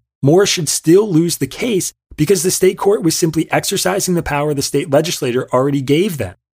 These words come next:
The good news is that Moore's challenge is likely to fail. While I find it deeply concerning that there are conservative justices on this court even considering this argument,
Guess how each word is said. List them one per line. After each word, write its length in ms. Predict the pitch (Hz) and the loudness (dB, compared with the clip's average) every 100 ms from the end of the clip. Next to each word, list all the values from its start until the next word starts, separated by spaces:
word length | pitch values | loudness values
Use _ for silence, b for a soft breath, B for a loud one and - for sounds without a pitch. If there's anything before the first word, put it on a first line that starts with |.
| - | -4
The 80 | 147 | 0
good 200 | 233 247 | 2 4
news 280 | 196 180 | 4 2
is 140 | - 151 | -2 -4
that 120 | 185 | -2
Moore's 300 | 147 135 143 | 0 0 -2
challenge 420 | - 123 123 120 | -4 -4 -4 -6
is 160 | 117 113 | -8 -10
likely 300 | 98 - 98 | -12 -12 -16
to 120 | 123 | -16
fail. 460 | 117 180 190 92 - B _ _ _ | 0 2 2 0 -6 B _ _ _
While 140 | 147 | 0
I 80 | 147 | 2
find 260 | 143 143 143 | 0 -2 -2
it 200 | - 110 | -4 -4
deeply 320 | 127 139 165 | -2 -2 -2
concerning 520 | 160 170 190 208 185 | -2 0 2 2 2
that 100 | 127 | 0
there 140 | 131 120 | -2 -4
are 40 | |
conservative 520 | 117 113 123 123 143 | -4 -6 -4 -4 -6
justices 500 | 123 113 - - 117 | -6 -8 -8 -10 -10
on 220 | - 117 | -6 -4
this 160 | 117 - | -4 -6
court 340 | - 202 131 | 0 0 2
even 240 | 131 139 131 | 2 2 0
considering 600 | - 117 - 233 254 151 | -4 -4 0 0 0 -2
this 160 | 107 | -4
argument, 420 | 107 98 101 98 | -6 -8 -10 -12